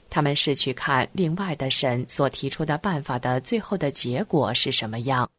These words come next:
路是不同的，每个人的路都是不同的。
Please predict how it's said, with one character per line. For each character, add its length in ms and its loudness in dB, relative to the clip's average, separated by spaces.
路 220 6
是 160 4
不 160 -2
同 320 -4
的， 260 4
每 160 8
个 140 2
人 180 0
的 100 0
路 400 2
都 160 -2
是 160 0
不 160 -2
同 360 -6
的。 240 2